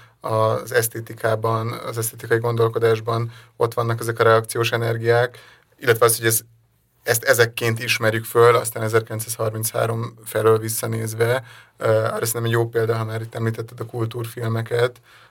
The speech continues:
a, az utak, a, most ezt, ö, hevenyészetten fordítom a német címet, de azt hiszem, hogy az a cím, hogy az utak a testi szépséghez és egészséghez című, hát ilyen kultúrfilm együttes, amiben,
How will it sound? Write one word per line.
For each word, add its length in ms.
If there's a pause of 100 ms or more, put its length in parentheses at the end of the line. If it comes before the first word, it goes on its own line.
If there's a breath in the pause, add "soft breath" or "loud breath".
(120)
a, 640 (600 soft breath)
az 360
utak, 420
a, 220
most 260
ezt, 240
ö, 340 (240)
hevenyészetten 600
fordítom 360
a 60
német 280
címet, 260
de 100
azt 80
hiszem, 160
hogy 100
az 80
a 40
cím, 160
hogy 80
az 60
utak 340
a 160
testi 580 (280 loud breath)
szépséghez 600
és 100
egészséghez 1000 (340 soft breath)
című, 420
hát 200
ilyen 160
kultúrfilm 640
együttes, 760
amiben, 400